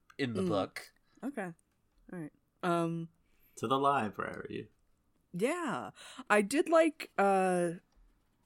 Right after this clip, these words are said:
Speaker 2: I can't remember if it's in the footnote or what, but just the line about how, um, a good bookshop is just a genteel black hole that knows how to read.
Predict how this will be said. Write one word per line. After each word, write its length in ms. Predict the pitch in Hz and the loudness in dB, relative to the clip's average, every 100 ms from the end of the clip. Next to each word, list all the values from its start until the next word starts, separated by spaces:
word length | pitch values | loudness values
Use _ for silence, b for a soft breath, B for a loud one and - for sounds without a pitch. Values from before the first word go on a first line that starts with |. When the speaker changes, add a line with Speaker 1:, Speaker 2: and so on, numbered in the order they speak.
| _ - | _ -6
Speaker 2:
I 60 | |
can't 200 | 190 262 | -4 -2
remember 160 | 269 247 | 2 2
if 100 | 233 | 0
it's 140 | 202 | -2
in 60 | 196 | -2
the 100 | 175 | -2
footnote 500 | - 170 185 185 - | -2 -2 0 0 0
or 140 | 175 | 0
what, 300 | 165 170 151 170 | 2 0 0 -4
but 80 | |
just 180 | 165 180 | -6 -4
the 80 | - | 0
line 240 | 170 160 | 2 2
about 260 | 165 165 160 | 2 2 2
how, 340 | 170 160 156 - _ | 2 2 0 -6 _
um, 500 | 160 156 151 151 156 - _ _ _ _ _ - | -4 -2 -6 -8 -12 -18 _ _ _ _ _ 0
a 100 | 180 | 2
good 240 | 190 175 | 4 2
bookshop 460 | 175 175 - 165 165 | 0 0 2 2 2
is 80 | 165 | -2
just 180 | 175 - | -4 -4
a 60 | |
genteel 460 | 160 190 170 - 160 | -4 -2 -2 -2 -2
black 280 | 156 156 - | 0 0 0
hole 200 | 151 151 | -2 0
that 120 | 147 | 0
knows 180 | 147 156 | -2 -2
how 80 | 160 | -2
to 100 | 156 | -2
read. 460 | 143 151 185 175 | 0 0 0 -4